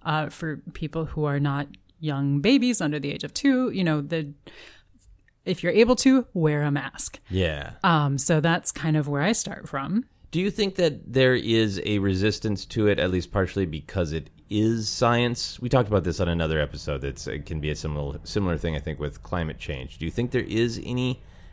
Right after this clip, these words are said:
Speaker 2: element of, oh, the scientists, uh, you know, the, the fancy doctors with their degrees and their numbers who think they're better than us are telling us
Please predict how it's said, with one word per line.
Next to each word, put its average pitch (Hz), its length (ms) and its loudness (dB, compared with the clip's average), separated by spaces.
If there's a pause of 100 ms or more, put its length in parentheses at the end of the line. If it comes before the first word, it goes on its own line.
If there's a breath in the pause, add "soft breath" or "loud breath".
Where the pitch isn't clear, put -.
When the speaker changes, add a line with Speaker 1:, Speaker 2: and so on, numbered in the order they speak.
(140)
Speaker 2:
element 131 460 4 (120)
of, 107 420 6 (520 soft breath)
oh, 110 240 4
the 92 140 2
scientists, 95 1120 0
uh, 78 440 -2
you 76 100 -4
know, 80 100 -4
the, 78 400 -4
the 78 460 -4
fancy 90 400 -2
doctors 82 580 -2
with 73 160 -8
their 80 140 -4
degrees 80 460 -4
and 78 120 -6
their 78 100 -4
numbers 80 400 -2
who 76 100 -6
think 78 180 -6
they're 76 120 -6
better 80 240 -2
than 71 140 -4
us 65 180 -10
are 71 80 -8
telling 69 340 -8
us - 340 -12